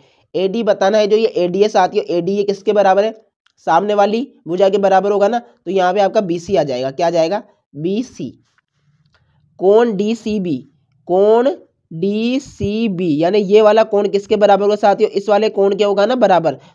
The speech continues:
तो इस वाले कोण का नाम क्या है, बीएडी। तो इसमें आपका बीएडी एकदम राइट हो जाएगा, ठीक है। ओसी किसके बराबर है, ओसी साथियों ओसी ये वाले जो भुजाएं ये इसके बराबर होगी ना, तो एओ के बराबर है। किसके? ओए के बराबर, ठीक है।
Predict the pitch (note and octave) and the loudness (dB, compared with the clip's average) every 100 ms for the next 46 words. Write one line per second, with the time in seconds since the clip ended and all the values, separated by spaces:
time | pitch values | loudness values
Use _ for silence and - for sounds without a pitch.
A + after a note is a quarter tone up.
0 | - G3+ G#3 G3+ G#3+ G3 G3 F#3+ F#3+ F#3+ | -6 -4 0 0 0 -2 -2 0 0 0
1 | F#3 G#3+ - _ _ _ - D#3+ G3+ A3+ | 2 0 -2 _ _ _ -12 -6 -4 -2
2 | A#3+ - F3 G#3 G#3 E3 C#3 A#2+ F3 F#3+ | -4 -2 0 2 0 -2 -4 -4 -4 -2
3 | G3+ G3 G#3+ F3+ F#3 F#3+ F#3 G3 F3+ G#3 | -2 0 -2 -2 0 0 2 0 0 -2
4 | F#3+ D3 D3+ D3+ B2+ B2+ C3 A3+ A3 B3+ | 0 0 -2 -4 -4 -6 -8 -6 -2 -4
5 | B3+ _ _ _ C#3 G3+ G3+ A3+ A3+ A#3 | -4 _ _ _ -4 -4 -4 -6 -2 0
6 | A3 G#3 G#3 A3 A3 _ - F3 G3+ A3+ | 4 4 4 0 -6 _ -6 -6 -4 0
7 | G#3+ G#3 A3 A3+ A3+ _ _ _ _ _ | 2 2 0 -2 -4 _ _ _ _ _
8 | - F3+ G#3 A#3 G#3 F3+ G#3+ G#3+ G3+ G#3+ | -6 -4 -2 -4 -6 0 2 4 2 0
9 | G3 G#3 F#3+ G3 G#3 G#3+ G3 - A3 G#3+ | -2 -2 0 0 0 -2 -4 -2 2 4
10 | G#3 A3 G3+ G#3+ B3 - _ - - G3+ | 4 2 0 -2 -4 -6 _ -12 -2 2
11 | G#3 G#3 G3+ F#3+ E3+ D3+ D#3 F#3+ G3+ A#3+ | 4 2 0 2 2 2 0 -4 -2 -2
12 | B3+ - F#3 F#3 F3 E3+ D3+ B2+ B2+ B2 | -2 0 0 0 -2 -2 -2 -2 -6 -12
13 | _ - F#3 F#3+ F#3+ | _ -8 -4 -2 -4